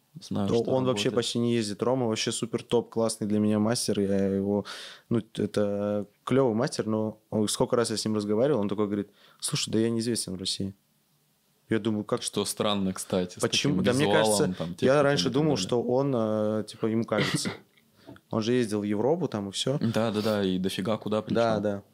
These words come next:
Speaker 2: Но мы не говорим о Роме, потому что он ездит по Европе. Да, он работает на потоке. Когда много ездил, работал меньше. Щас опять, э, э, говорил, что работает больше.
Speaker 1: Мгм.
Speaker 2: Хорошо.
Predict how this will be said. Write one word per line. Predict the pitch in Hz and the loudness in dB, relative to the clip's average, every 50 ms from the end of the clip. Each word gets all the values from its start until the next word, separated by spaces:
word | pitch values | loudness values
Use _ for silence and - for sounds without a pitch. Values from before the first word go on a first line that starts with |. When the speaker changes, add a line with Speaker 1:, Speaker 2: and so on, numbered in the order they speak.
| _ _ _ - - | _ _ _ -16 -2
Speaker 2:
Но | - 127 123 | 0 0 2
мы | 123 135 | 2 2
не | 139 139 123 | 0 0 2
говорим | 120 127 131 139 139 135 117 104 98 | 2 2 2 2 2 2 0 0 0
о | 101 101 98 95 98 98 95 98 | -2 -2 -2 -2 -2 -2 -2 0
Роме, | 104 117 123 139 139 104 | 0 0 0 0 -2 -4
потому | - - 101 | -4 -6 -8
что | - - - | -6 -4 0
он | 98 | 0
ездит | 101 113 120 113 104 | 0 0 0 -2 -4
по | - 110 | -2 -2
Европе. | 110 113 110 110 107 95 - 101 | 0 0 2 0 0 0 -2 -2
Да, | 95 104 104 | 0 0 0
он | 101 101 | 2 0
работает | 98 101 98 101 107 95 101 - | -2 -2 -2 -2 -2 -2 -2 -4
на | - 92 | -4 -4
потоке. | - 101 - 143 156 147 147 127 - - - - - | -4 -2 0 0 0 0 -2 -6 -6 -12 -20 -16 -4
Когда | - - - 113 110 | -2 0 2 2 2
много | 110 117 120 113 107 | 2 0 0 0 0
ездил, | 107 107 104 98 107 101 | 0 0 0 0 0 0
работал | 101 101 101 107 - 107 107 | 0 0 -2 -2 -2 0 0
меньше. | 107 127 160 185 180 - 107 | 0 2 2 0 0 -2 -2
Щас | - - 135 - | -2 -2 0 -2
опять, | - - - 131 135 - - | -2 -2 0 -2 -2 0 -2
э, | |
э, | 113 104 101 101 98 95 98 101 98 98 | -2 -2 -2 -4 -6 -2 -2 0 2 2
говорил, | 98 98 104 104 110 123 135 | 2 2 2 2 2 2 0
что | 135 - - - | -4 -8 -6 -4
работает | 98 98 117 113 - 104 | 0 0 0 0 -2 -6
больше. | 95 95 98 92 87 - - - _ - - - | -2 0 0 0 0 -2 -6 -8 _ -20 -10 -2
Speaker 1:
Мгм. | - 98 101 117 95 92 | 0 0 0 2 2 2
Speaker 2:
Хорошо. | 92 117 120 127 127 - - 101 | 2 2 2 2 0 0 -4 -6